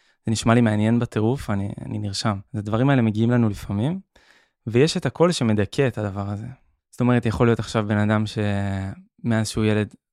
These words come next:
לא יודע, יימשך לקנגרואים, וידמיין את, אה, אוסטרליה, ומכוניות עם גג נפתח, אה, ועוד, אה, מיליון דימויים, ופתאום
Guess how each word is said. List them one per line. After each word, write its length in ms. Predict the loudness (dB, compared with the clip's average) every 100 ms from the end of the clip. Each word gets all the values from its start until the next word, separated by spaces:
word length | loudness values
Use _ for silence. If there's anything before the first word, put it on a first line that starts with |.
| _ _ _ -6
לא 80 | -4
יודע, 160 | 0
יימשך 420 | 0 -2 -2 -4 -6
לקנגרואים, 800 | -2 2 2 2 2 2 2 0 0 0 0 -2 -4 -10 _ _ _ _ _ _ _
וידמיין 460 | 0 2 4 4 4
את, 180 | 0 0
אה, 160 | 0 0
אוסטרליה, 880 | -4 -6 0 2 4 4 4 4 2
ומכוניות 1400 | -2 -2 -2 -4 -4 -6 -8 -8 -8 -2 0 2 0 0
עם 100 | 0
גג 120 | 0
נפתח, 500 | 0 -4 -4 -4 -2
אה, 440 | -2 -2 -2 -4 -6 -10 -16 _ -12
ועוד, 420 | -4 0 0 2
אה, 160 | 2 2
מיליון 380 | 2 2 2
דימויים, 460 | 4 2 2 2 2
ופתאום 500 | -2 -6 -4 0 -2